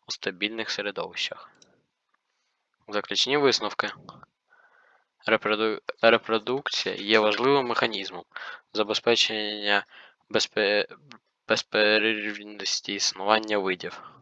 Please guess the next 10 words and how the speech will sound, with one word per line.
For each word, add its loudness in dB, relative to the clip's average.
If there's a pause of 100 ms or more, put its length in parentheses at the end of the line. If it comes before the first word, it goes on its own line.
(420)
Вона 6
гарантує 2
передачу 0
генетичної -8
інформації -2 (360)
від -2
одного -2
покоління -2
до -14
наступного, -10